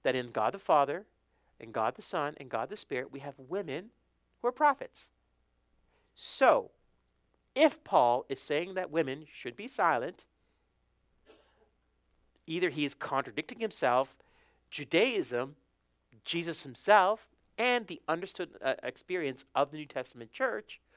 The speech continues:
or something else is going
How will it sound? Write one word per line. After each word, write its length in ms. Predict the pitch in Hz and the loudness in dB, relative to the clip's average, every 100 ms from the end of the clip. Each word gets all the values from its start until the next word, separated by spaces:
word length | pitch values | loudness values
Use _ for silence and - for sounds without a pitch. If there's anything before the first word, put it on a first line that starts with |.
| - _ _ _ _ | -20 _ _ _ _
or 560 | - 311 254 220 247 247 _ _ _ _ _ _ _ | 10 12 12 10 6 2 _ _ _ _ _ _ _
something 520 | - - 135 123 131 123 | -12 -4 -4 -4 -10 -10
else 260 | 110 113 - | -10 -10 -12
is 120 | 110 | -16
going 320 | 123 107 104 | -14 -16 -18